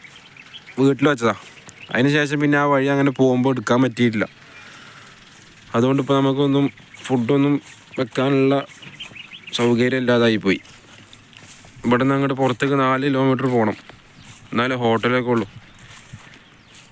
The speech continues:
ഈ halting ഒക്കെ ഈ ഫീൽഡിൽ സാധാരണയാണ്. ഇതുപോലെ ഇനിയിപ്പോൾ ഇന്നിവിടെ കിടക്കണം. ഇതുപോലെ ഇതിന് മുന്നേ ഒരു വട്ടം ഇതുപോലെ ആയിട്ടുണ്ട്, halt ആയിട്ടുണ്ട്. ഈ തണ്ണിമത്തൻ കയറ്റാൻ വന്നിട്ട്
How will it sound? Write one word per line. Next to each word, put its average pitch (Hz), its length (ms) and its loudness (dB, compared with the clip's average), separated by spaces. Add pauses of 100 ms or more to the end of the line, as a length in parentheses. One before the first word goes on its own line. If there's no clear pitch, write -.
(420)
ഈ 139 120 0
halting 135 580 0
ഒക്കെ 180 460 2
ഈ 175 180 2
ഫീൽഡിൽ 170 720 0 (480)
സാധാരണയാണ്. 147 640 0
ഇതുപോലെ 147 500 0
ഇനിയിപ്പോൾ - 840 -8
ഇന്നിവിടെ 165 280 2
കിടക്കണം. 131 400 -2 (760)
ഇതുപോലെ 147 400 0
ഇതിന് 170 220 0
മുന്നേ 185 520 2 (460)
ഒരു 180 120 0
വട്ടം 180 440 0
ഇതുപോലെ 170 340 0 (300)
ആയിട്ടുണ്ട്, 139 280 0 (800)
halt 135 220 -2
ആയിട്ടുണ്ട്. 120 300 -2 (720)
ഈ 139 40 -8
തണ്ണിമത്തൻ 135 540 -2
കയറ്റാൻ 135 300 -2
വന്നിട്ട് 113 280 -4